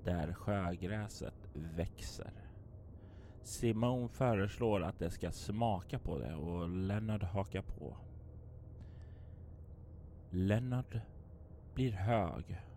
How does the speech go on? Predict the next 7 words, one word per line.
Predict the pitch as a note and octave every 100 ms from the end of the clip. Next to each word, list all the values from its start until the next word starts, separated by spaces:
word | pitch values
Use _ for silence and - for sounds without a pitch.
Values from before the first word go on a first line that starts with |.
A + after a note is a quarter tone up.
| - - - - -
och | - - C3
börjar | D3+ D3+
höra | C3 - D#3+ C#3 C3 D3+
Simons | - G2+ G#2 G#2 G#2 -
tankar | - B2 E2+ F2 - A#2 F#2+
medan | G#2 G#2 A2
Simone | A2 A2 A#2 C3 C#3+ B2+ A#2